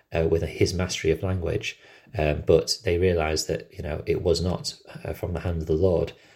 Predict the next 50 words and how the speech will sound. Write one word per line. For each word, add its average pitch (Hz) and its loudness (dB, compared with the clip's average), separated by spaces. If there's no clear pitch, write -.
Um, 82 0
so - 0
these 120 2
are 101 2
three 120 2
very 98 2
w-, 95 0
learned 95 2
and 82 -2
wise 90 -2
men. 87 -2
They 87 2
went 139 4
away 90 0
that's 101 -2
why 87 2
they 85 2
were 80 4
chosen 139 2
by 85 -2
the 78 -2
council 78 -4
to - -12
go 82 0
away 76 -2
and 78 -4
write 80 -2
this - -4
preface. - -4
They 82 6
did 139 6
so, 78 -4
and 80 -2
they 85 2
brought 143 2
it - -8
back, - -6
and 92 -10
the 87 -6
council 110 -2
just - -8
picked - -4
it - -6
apart. - -2
And 110 -2
so 101 4
Joseph 92 4
Smith, - -4
who, 131 8
again, 113 4